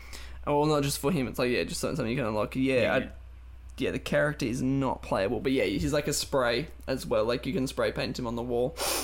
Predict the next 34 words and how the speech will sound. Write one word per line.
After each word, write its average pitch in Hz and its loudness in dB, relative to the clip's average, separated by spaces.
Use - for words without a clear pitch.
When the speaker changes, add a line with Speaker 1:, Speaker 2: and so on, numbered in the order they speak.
Speaker 2:
Okay, - -4
that, 294 -6
that's - -4
like 117 0
an - -6
Speaker 1:
It's 151 0
Speaker 2:
appearance. - 0
Speaker 1:
like, - 0
yeah, 190 2
it's 151 0
like 156 2
a 156 -2
picture 170 2
of 143 2
him. 147 2
Like, 135 0
it's 135 -4
his, 131 0
it's 131 2
like 135 -2
his 139 -2
head, 143 2
and 131 0
it's 139 -2
got 131 0
doves 120 0
all 123 2
around. 127 0
It's - -14
quite 151 0
a - -4
cute - -4
picture, 131 -2
actually. 139 -2